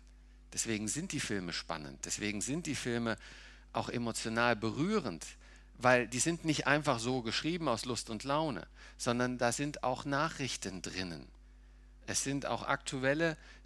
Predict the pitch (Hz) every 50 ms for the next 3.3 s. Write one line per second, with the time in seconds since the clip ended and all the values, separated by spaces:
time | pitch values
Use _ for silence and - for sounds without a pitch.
0 | - - - 156 151 156 160 170 175 175 175 175 165 - - - - 135 127 120
1 | 135 135 123 - 117 113 - - - 127 127 135 151 151 - 175 180 170 - -
2 | - - - 131 123 147 147 147 - 143 151 170 160 175 160 135 147 127 - 123
3 | 110 107 90 95 95 -